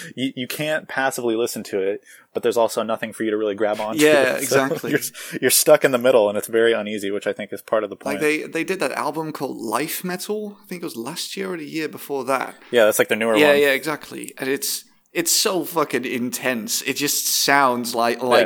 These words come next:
Speaker 1: it's
Speaker 2: the end
Speaker 1: brutal.
Speaker 2: of the world. It's brilliant. Yeah. It's really good stuff.
Speaker 1: Well, after we saw him live, we all just got into the car and sat in silence when we drove <laughs> home.
Speaker 2: Yeah,
Speaker 1: Like,
Speaker 2: what can you say
Speaker 1: it was
Speaker 2: about
Speaker 1: like, we couldn't even,
Speaker 2: Yeah.
Speaker 1: we couldn't even say,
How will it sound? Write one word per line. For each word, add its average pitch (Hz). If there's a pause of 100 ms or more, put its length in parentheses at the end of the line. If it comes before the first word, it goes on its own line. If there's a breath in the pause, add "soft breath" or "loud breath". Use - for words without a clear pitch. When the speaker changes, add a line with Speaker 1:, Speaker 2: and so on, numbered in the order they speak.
Speaker 1:
it's -
Speaker 2:
the 127
end 123
Speaker 1:
brutal. 113
Speaker 2:
of -
the 127
world. 120 (240)
It's 131
brilliant. 117 (260)
Yeah. 117 (180)
It's - (280)
really 160
good 123
stuff. 107
Speaker 1:
Well, 131 (1300)
after 131
we 139
saw 135
him 113
live, 113
we 110
all 113
just 117
got 107
into 113
the 104
car 107
and 101
sat 101
in 101
silence 104
when 101
we 98
drove 101
<laughs> -
home. 127 (260)
Speaker 2:
Yeah, 170
Speaker 1:
Like, 131
Speaker 2:
what 175
can 202
you 156
say -
Speaker 1:
it 254
was 123
Speaker 2:
about 127
Speaker 1:
like, 120
we 117
couldn't 139
even, 123
Speaker 2:
Yeah. 190
Speaker 1:
we 120
couldn't 139
even 120
say, 120